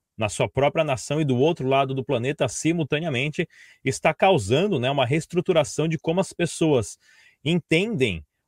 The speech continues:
o que é valor, entendem o que é o dinheiro, e a inflação chegou, né? A conta da inflação chegou. No Brasil, aí, a inflação é, é culpa do Bolsonaro, aqui nos Estados Unidos a inflação é culpa do Putin.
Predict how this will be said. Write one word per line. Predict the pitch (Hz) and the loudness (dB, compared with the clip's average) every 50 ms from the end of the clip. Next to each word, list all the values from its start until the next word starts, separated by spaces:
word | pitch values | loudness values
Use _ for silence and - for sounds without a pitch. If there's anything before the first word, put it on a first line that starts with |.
| _ - | _ -2
o | 127 123 | -2 -2
que | - - - 151 143 | -2 -2 0 2 4
é | 135 135 123 | 4 4 2
valor, | 107 104 143 156 151 139 117 127 156 185 196 | 2 2 2 2 4 4 2 0 2 0 0
entendem | 180 139 - 143 139 156 160 147 135 | -2 -2 -2 -2 -2 -2 -2 -4 -4
o | |
que | 113 - 123 | -2 0 0
é | |
o | 120 120 | 0 0
dinheiro, | 110 151 190 170 147 151 175 233 - _ _ _ _ _ _ - | -2 -2 0 0 2 0 0 -2 -6 _ _ _ _ _ _ -2
e | 247 | 0
a | 277 | 0
inflação | 294 - 269 247 226 - - - 190 226 | 0 0 2 0 0 0 0 -2 -2 -2
chegou, | 240 - - 330 269 302 196 202 175 - - _ _ _ _ _ _ _ | -2 -2 -4 0 4 6 8 8 6 4 -2 _ _ _ _ _ _ _
né? | - 101 127 | -2 0 0
A | 139 120 | 0 0
conta | - - 131 156 175 202 196 | -2 -2 -2 -2 0 0 0
da | 170 175 | 0 -2
inflação | 175 - 175 156 - - - 156 175 | -2 0 0 0 0 -2 -4 -4 -4
chegou. | - - 233 214 180 170 160 123 - _ _ _ _ _ _ | -2 -2 -2 0 2 2 2 2 0 _ _ _ _ _ _
No | - 131 151 | -4 -4 0
Brasil, | 175 165 143 117 104 131 165 165 156 | 2 2 2 2 2 0 2 2 2
aí, | 131 135 156 170 | 2 2 2 -2
a | |
inflação | 156 - - 151 135 - - - 147 151 156 151 139 131 | -2 -2 -2 -2 -2 -2 -2 0 0 2 2 2 2 2
é, | 123 117 107 101 107 | 2 2 2 2 0
é | 107 | -2
culpa | - - 143 135 139 135 | -4 -4 -4 -2 -2 0
do | 135 | 0
Bolsonaro, | 120 135 139 131 - - 135 123 123 135 165 208 214 | 2 2 0 0 0 -2 -2 0 0 2 2 2 2
aqui | 170 - - 165 | 0 0 0 -2
nos | 156 147 143 139 | -2 -2 -2 -4
Estados | 131 - 160 143 139 123 | -4 -2 0 0 0 -2
Unidos | 139 147 135 131 | -4 -6 -4 -4
a | 139 | -6
inflação | 127 - - 131 127 - - 143 135 | -4 -2 -2 -2 -2 -2 -2 -2 -2
é | 123 | -2
culpa | - - 139 - 143 | -2 -4 -2 0 0
do | 135 131 | 0 0
Putin. | - - 135 160 196 220 - - 233 233 | 0 0 0 2 2 2 0 -2 -6 -6